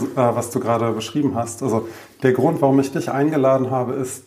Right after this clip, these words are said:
du hast unglaublich viel Erfahrung damit, kleine und mittlere Projekte umzusetzen. Du hast in der Zeit, seitdem du mit Flutter gestartet hast, glaub ich, sehr, sehr viele Projekte umgesetzt, ähm, und einen sehr großen Erfahrungsschatz angesammelt, was eben Projekte angeht,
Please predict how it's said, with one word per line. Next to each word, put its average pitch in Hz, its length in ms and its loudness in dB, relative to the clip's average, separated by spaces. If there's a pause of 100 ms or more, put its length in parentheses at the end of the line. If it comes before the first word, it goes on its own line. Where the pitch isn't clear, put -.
(140)
du 127 160 0
hast 127 260 -2
unglaublich 147 500 0
viel 127 140 0
Erfahrung 123 440 2
damit, 120 320 -2
kleine 123 380 4
und 117 160 2
mittlere 117 320 0
Projekte 117 480 -2
umzusetzen. 98 640 -8
Du 101 60 -2
hast 110 220 -4
in 127 140 4
der 120 140 4
Zeit, 113 280 0
seitdem 113 380 0
du 110 60 -2
mit 101 140 -4
Flutter 107 340 0
gestartet 110 520 0
hast, 139 300 -2 (320)
glaub 113 180 -2
ich, 98 120 -6
sehr, 123 240 6
sehr 120 180 2
viele 131 340 0
Projekte 113 440 0
umgesetzt, 123 720 -2 (580)
ähm, 110 280 2
und 117 280 0
einen 113 140 4
sehr 117 180 0
großen 110 320 -4
Erfahrungsschatz 120 880 2 (240)
angesammelt, 120 680 2
was 113 180 2
eben 123 220 -2
Projekte 110 460 -2
angeht, 107 360 -2